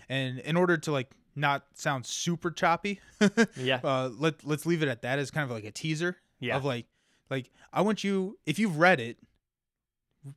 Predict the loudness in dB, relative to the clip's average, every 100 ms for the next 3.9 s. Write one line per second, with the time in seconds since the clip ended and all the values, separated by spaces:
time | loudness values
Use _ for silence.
0 | -4 2 2 4 0 -2 0 2 2 0
1 | 0 2 0 -2 -6 -4 -2 -2 -2 -2
2 | -2 -8 -8 -10 -10 -12 -16 -18 _ -6
3 | -4 -4 -6 -8 -8 -8 -6 -6